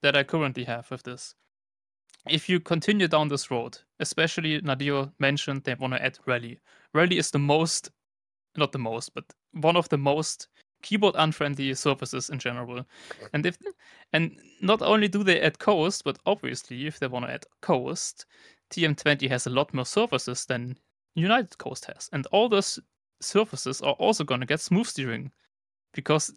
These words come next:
that just makes sense for the co-, for the Coast car. And at some point, we're gonna probably then end up with, like, five cars in the game, and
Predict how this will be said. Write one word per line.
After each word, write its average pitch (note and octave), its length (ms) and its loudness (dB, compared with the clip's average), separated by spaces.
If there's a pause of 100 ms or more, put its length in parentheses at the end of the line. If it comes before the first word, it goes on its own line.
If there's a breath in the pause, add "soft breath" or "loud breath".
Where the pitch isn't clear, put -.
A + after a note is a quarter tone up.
(120)
that C#3+ 180 0
just - 220 -2
makes D#3+ 200 -2
sense E3+ 200 0
for E3 140 -2
the D#3+ 100 -4
co-, F#3+ 280 0
for - 180 -2
the D3 80 -4
Coast G3 320 -4
car. C3 240 -6 (1120 soft breath)
And E3 240 2 (100)
at D#3 160 2
some G3+ 240 6
point, G#3 240 4
we're E3+ 80 -2
gonna E3+ 220 2
probably F3 340 2
then D#3 280 4
end D3+ 280 0
up D#3 180 2
with, D3+ 160 -2
like, C3 180 0
five E3 300 2
cars D#3 300 2
in C3 80 0
the B2 80 -4
game, D3+ 420 -2 (540)
and C#3+ 240 2